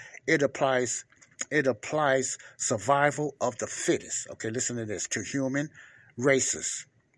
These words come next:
or ethnicities, but he got races, so I'm gonna use that as it's re-, as it's read, suggesting that extermination, listen to this, of non-white races is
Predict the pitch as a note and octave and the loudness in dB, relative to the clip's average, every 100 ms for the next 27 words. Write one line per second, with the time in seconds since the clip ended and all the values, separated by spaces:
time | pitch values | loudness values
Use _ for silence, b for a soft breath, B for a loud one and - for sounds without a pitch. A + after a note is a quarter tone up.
0 | _ - - A#2 A2+ A#2+ B2 C3 - - | _ -12 -4 -2 -2 -2 -2 -2 -4 -6
1 | - - - G2 G#2 A2+ F#2 A2+ A2 - | -12 -14 -8 -6 -4 -4 0 -2 -2 -6
2 | - - G#2 G2+ G2 G2 F2 F#2 E2+ E2+ | -8 -6 -6 -6 -6 -6 -6 -6 -4 -6
3 | F2 F2+ F#2+ G2 - G#2+ G2 G2+ - - | -6 -8 -8 -6 -2 -2 -2 -6 -8 -8
4 | G#2 E2+ - - B B B - B2 A2 | -6 -6 -10 -16 B B B -2 -2 2
5 | C#3 D3+ - C3 A2+ A#2+ A#2 - G#2 - | 4 4 4 0 0 2 2 0 -2 0
6 | - D#3+ F#3+ F#3+ D#3+ C#3+ D3 C#3+ - A2 | 4 4 6 4 2 2 0 -4 -8 -4
7 | A#2 C#3 C3+ A#2+ - G#2+ G#2 A2 C#3 D3 | -2 0 -2 -2 -4 -6 -4 0 0 2
8 | D3+ C#3+ - - - B2 C#3 - - A2 | 0 -4 -12 -16 -2 4 4 2 -6 -2
9 | C3+ - G#2+ G2 - B B - A#2+ | 2 2 0 -4 -6 B B -4 -2